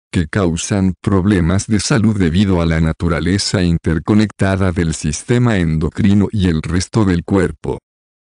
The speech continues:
En casos raros, los bebés tienen niveles bajos de hormona tiroidea temporalmente debido a las hormonas en la leche materna.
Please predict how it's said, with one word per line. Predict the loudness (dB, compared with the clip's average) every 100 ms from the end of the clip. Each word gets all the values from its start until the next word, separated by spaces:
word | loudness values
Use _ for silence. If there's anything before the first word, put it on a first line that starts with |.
| 0
En | 0 2
casos | 0 -2 -2 -4 -4
raros, | -2 0 0 0 -2 -6 -14 _
los | 0 0 0
bebés | 0 0 0 0 -2
tienen | -2 2 4 4
niveles | 4 2 0 2 0 0
bajos | -2 -2 -2 -2 0
de | -2
hormona | 0 -2 -2 0 2 0
tiroidea | -2 -2 0 0 0 0 0 0
temporalmente | 0 0 0 -2 0 2 2 2 0 0 -2
debido | -2 0 2 2
a | 0
las | -2 -4
hormonas | -2 0 0 0 -2 0
en | 2 2
la | 0
leche | -2 -2 0
materna. | 0 0 0 -2 -2 -6